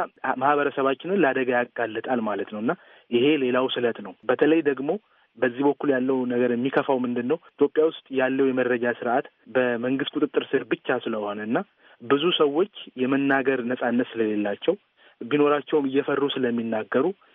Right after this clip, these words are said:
ጭፍኑ የሚነገሩ መረጃዎች፣ እንደዚህ በጭቆና ውስጥ ያሉ መረጃዎች እንደ ፌስቡክ ያለ የመገናኛ መንገድ ለክፉ ዓላማ ሐሰት ዜናዎችን፣ የጥላቻ ንግግሮችን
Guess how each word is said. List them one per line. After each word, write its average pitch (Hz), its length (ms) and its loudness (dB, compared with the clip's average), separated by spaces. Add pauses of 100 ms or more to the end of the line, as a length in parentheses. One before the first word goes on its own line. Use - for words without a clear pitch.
(140)
ጭፍኑ - 480 0 (200)
የሚነገሩ 139 600 2 (120)
መረጃዎች፣ 120 680 -2
እንደዚህ 120 500 -2
በጭቆና 151 540 0
ውስጥ 139 260 -2
ያሉ 127 240 2
መረጃዎች 120 520 0 (300)
እንደ 127 200 -4
ፌስቡክ 139 400 -2
ያለ 120 240 2 (480)
የመገናኛ 127 680 0
መንገድ 143 320 2 (320)
ለክፉ 147 360 0 (200)
ዓላማ 120 320 0 (100)
ሐሰት 135 420 -2 (160)
ዜናዎችን፣ 123 580 -2
የጥላቻ 143 340 0 (100)
ንግግሮችን 120 600 -2